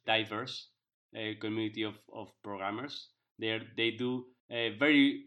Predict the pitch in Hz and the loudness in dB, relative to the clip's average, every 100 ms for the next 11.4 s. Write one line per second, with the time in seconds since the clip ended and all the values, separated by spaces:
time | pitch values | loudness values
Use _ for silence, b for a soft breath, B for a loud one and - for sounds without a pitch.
0 | _ 131 127 135 123 113 123 123 117 101 | _ 2 4 4 2 0 0 0 -2 -4
1 | - 110 85 - - _ _ 110 104 104 | -2 -4 -4 -10 -16 _ _ -4 -2 -2
2 | 101 131 131 135 127 117 104 98 123 135 | 0 0 2 0 -2 -6 -4 2 2 2
3 | 131 101 - 113 117 120 104 131 131 123 | -2 -8 -8 -14 -8 -6 -4 -4 -4 -2
4 | 131 131 - _ - 117 131 139 143 139 | -2 -4 -8 _ 2 4 6 4 2 -2
5 | - _ _ _ _ 107 104 101 98 95 | -8 _ _ _ _ -8 -4 -4 -4 -6
6 | 92 104 131 135 131 139 156 151 139 139 | -6 -4 0 0 2 2 4 4 2 2
7 | 135 117 110 - 117 127 139 190 185 165 | 0 -6 -8 -10 -6 -2 0 4 4 4
8 | - 139 120 - - 117 - - - 131 | 0 -4 -4 -8 -12 -12 -12 -12 -8 -6
9 | 127 - 131 127 - - _ _ _ _ | -2 2 4 2 -6 -16 _ _ _ _
10 | - 123 123 131 143 139 123 110 131 123 | -4 -2 2 6 6 6 2 4 4 4
11 | 120 - 82 | 4 -2 -8